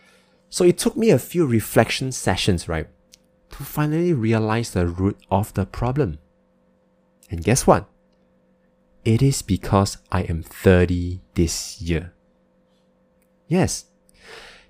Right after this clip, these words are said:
because I am thirty this year and I'm not married yet, I'm rushing for it. Because when I'm thirty this year and I haven't owned a house yet, I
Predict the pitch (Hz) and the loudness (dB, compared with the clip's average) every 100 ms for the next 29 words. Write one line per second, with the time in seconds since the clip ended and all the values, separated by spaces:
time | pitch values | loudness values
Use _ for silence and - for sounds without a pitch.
0 | - 127 202 196 - _ _ - 131 220 | -4 4 6 6 0 _ _ 0 4 6
1 | 170 104 - 123 117 127 98 - - 78 | 6 4 4 8 8 8 4 0 -2 -2
2 | 98 - _ _ _ _ _ _ 98 92 | -2 -8 _ _ _ _ _ _ -6 -4
3 | 87 117 - 92 85 95 85 92 165 _ | -2 -4 -2 2 2 2 2 0 -2 _
4 | _ _ _ _ - 143 117 143 - 202 | _ _ _ _ -2 2 4 4 2 0
5 | - 87 73 - - _ _ _ _ _ | 4 4 4 -2 -20 _ _ _ _ _
6 | _ _ _ _ _ _ 117 147 131 147 | _ _ _ _ _ _ 2 4 4 0
7 | 233 254 151 156 175 139 139 - 127 107 | -2 4 8 8 6 4 2 2 0 2
8 | 101 92 113 139 113 117 104 87 - 101 | 0 2 0 0 0 0 0 -6 4 4
9 | 101 104 113 - 104 | 6 2 0 0 0